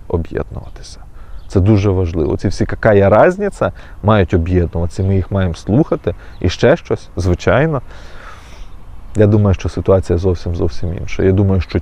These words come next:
ті, хто усвідомлюють все, про що я кажу, вони повинні об'єднатися.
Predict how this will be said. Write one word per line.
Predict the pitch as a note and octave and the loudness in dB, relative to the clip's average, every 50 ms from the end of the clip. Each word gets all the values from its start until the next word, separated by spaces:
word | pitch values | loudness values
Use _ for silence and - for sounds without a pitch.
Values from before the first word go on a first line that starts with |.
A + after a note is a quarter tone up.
| - - | -2 2
ті, | - A#2 F#2 | 4 4 4
хто | - - - F#2 - - | 4 2 0 0 2 2
усвідомлюють | A2+ G#2+ - - - F2+ F2+ E2 F#2+ A2+ C#3 D#3+ D3 C3+ B2 G2+ F2+ F2 - | 0 -2 0 0 0 2 2 4 6 6 6 6 6 6 6 6 4 2 0
все, | - - - - G2 F2 C#2+ - - - | -6 -8 2 4 4 4 4 0 -2 -2
про | - - F2 | -2 -2 -2
що | - - - - - | -4 -6 -10 -8 -8
я | - - - | -8 -8 -8
кажу, | - - - - - - - - - - - | -10 -12 -10 -12 -14 -14 -16 -18 -16 -6 -2
вони | F2+ F#2 G#2 F2 E2+ F2+ F2+ - | 2 4 4 4 4 2 2 0
повинні | - D#2 D#2 C#2 B1+ - G2+ - - - - | 0 -2 -4 -4 -4 -6 -8 -12 -12 -12 -12
об'єднатися. | - - - - - - - - - - - - - - | -8 -8 -8 -8 -8 -10 -10 -12 -14 -18 -20 -20 -20 -20